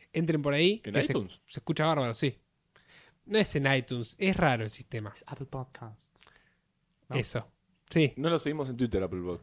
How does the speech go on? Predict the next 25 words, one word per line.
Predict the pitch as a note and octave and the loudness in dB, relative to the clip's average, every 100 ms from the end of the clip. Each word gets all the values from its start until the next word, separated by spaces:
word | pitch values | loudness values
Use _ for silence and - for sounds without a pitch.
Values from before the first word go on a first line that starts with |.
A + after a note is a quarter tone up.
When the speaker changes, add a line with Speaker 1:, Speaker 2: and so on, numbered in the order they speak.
| _ _ | _ _
Speaker 2:
a | F2+ F2 | -6 -4
Apple | - F2+ F2 | -6 -6 -8
Podcasts. | F2 E2 - - | -8 -12 -16 -14
Speaker 3:
Pero | C#3+ A#3+ | -4 0
Speaker 1:
Ey, | E3+ | 0
¿qué | F3+ | 2
Speaker 3:
Apple | F3 | 0
Speaker 1:
importa? | - A#2+ A#2 | 2 0 0
Es | D3 | 0
Speaker 3:
Podcasts. | |
Speaker 1:
una | E3 B2+ | 0 0
mega | B2 C#3 C3 | 2 4 4
compañía. | A#2+ A#2 A#2+ A#2+ A#2 | 0 0 0 0 0
Speaker 2:
Y | |
abrí-, | G2+ A#2+ | 0 0
y, | G#2 G2 | -4 -4
pero | G2 | -2
capaz | F#2+ A2+ | 0 0
Speaker 3:
No | D4 | 0
Speaker 2:
lo | |
seguiría. | D3 G#2+ B2 A#2 | 0 0 0 -2
Speaker 3:
necesitan | A#2 B2 | -6 -10
na-, | C#3+ B2+ | -10 -8
nada | B2+ C3+ G#2+ G#2 G#2 | -6 -6 -8 -12 -10
nuestro. | A2 G#2 - G2+ | -12 -12 -18 -18